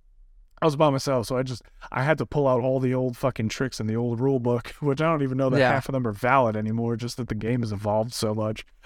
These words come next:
Speaker 1: But I was
Speaker 2: Yeah.
Speaker 1: like, you know, <laughs> like, I was just doing things by myself. I let my ship go, <laughs> like, you know, just let it go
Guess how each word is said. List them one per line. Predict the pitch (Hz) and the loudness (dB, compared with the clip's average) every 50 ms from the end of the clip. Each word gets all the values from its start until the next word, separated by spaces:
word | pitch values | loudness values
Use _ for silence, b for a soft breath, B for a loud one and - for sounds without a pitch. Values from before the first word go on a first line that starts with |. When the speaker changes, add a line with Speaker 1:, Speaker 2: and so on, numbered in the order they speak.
| B B | B B
Speaker 1:
But | 123 | 4
I | 117 | 4
was | - 151 131 | 6 6 6
Speaker 2:
Yeah. | 131 120 | 4 2
Speaker 1:
like, | 107 - | 2 2
you | 170 165 | 2 2
know, | 147 139 - - - - | 2 0 0 -6 -20 -20
<laughs> | _ _ - - | _ _ -6 -4
like, | 202 196 - - - - - - - 135 - 196 180 156 - 220 | -4 -4 -4 -6 -14 -16 -12 -10 -6 -2 2 2 2 2 4 4
I | 226 196 - | 2 2 2
was | - 185 180 - | -2 -6 -6 -4
just | - 196 156 - | -6 -8 -4 0
doing | 180 170 175 180 180 175 | 2 2 4 2 2 0
things | 175 180 170 165 156 | 0 0 0 0 0
by | 143 147 156 160 | 0 2 2 2
myself. | 151 143 131 - 156 156 156 156 | 2 0 0 2 2 2 2 4
I | 139 156 | 2 2
let | 156 156 156 143 | 4 2 2 0
my | 143 131 | -2 -4
ship | - - - 175 175 160 - 160 | -6 -4 -2 -2 -2 -2 -2 -2
go, | 156 156 160 156 151 156 151 - - - - | 0 0 2 2 2 2 0 -2 -6 -14 -20
<laughs> | - - - | -20 -6 -2
like, | - 156 - - - 175 - - 185 - - - | -2 -2 -2 -2 -4 -4 -4 -4 -10 -6 -2 -2
you | 202 170 - 175 180 | -2 0 2 2 2
know, | 151 151 151 | 2 0 -2
just | 151 151 | -2 -2
let | 147 147 151 147 | 2 2 2 2
it | 147 143 | 2 2
go | 143 147 147 151 151 151 147 | 2 2 4 4 4 2 0